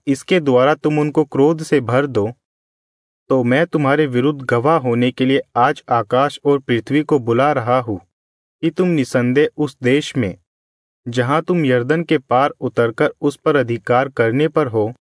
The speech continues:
शीघ्र ही पूरी तरह नाश हो जाओगे। यहोवा तुम्हें राष्ट्रों के बीच तितर बितर कर देंगे।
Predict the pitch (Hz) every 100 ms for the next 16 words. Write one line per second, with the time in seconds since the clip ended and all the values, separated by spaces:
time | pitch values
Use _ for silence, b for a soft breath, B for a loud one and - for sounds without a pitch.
0 | _ _ _ - 151 170 165 170 175 175
1 | 135 151 185 139 131 127 120 156 - 131
2 | 110 110 107 101 92 - _ _ _ _
3 | _ _ _ _ - 131 123 139 156 196
4 | 170 170 156 120 120 - 170 165 139 123
5 | 135 - - 131 170 156 131 131 127 -
6 | 135 135 117 104 90